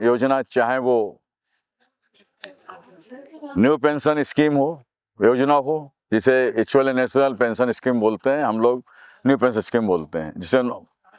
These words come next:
नो पेंशन स्कीम आप समझ लीजिए, वो है ही नहीं उस चीज़ को। या यूपीएस जो अभी उन्होंने अनाउंस की है, यूनिफाइड पेंशन स्कीम, ये कोई भी स्कीम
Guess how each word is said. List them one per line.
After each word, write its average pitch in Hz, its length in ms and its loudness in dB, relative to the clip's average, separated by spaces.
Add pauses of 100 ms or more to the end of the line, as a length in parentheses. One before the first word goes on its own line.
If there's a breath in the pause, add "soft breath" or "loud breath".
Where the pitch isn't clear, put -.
(220 soft breath)
नो 151 160 4
पेंशन 143 340 0
स्कीम 135 240 0
आप 120 120 0
समझ 107 220 0
लीजिए, 120 160 2
वो 123 160 4
है 104 100 0
ही 107 100 -2
नहीं 95 120 -4
उस - 140 -10
चीज़ 95 200 -8
को। 160 240 -10 (140)
या 131 360 0 (420 loud breath)
यूपीएस 139 480 2
जो 131 120 2
अभी 123 180 0
उन्होंने 135 260 0
अनाउंस 120 340 -2
की 120 120 -10
है, 92 280 -2
यूनिफाइड 120 760 -2
पेंशन 107 400 -4
स्कीम, 92 380 -6 (380 loud breath)
ये 147 120 4 (100)
कोई 180 420 2
भी 147 340 0
स्कीम 135 540 -2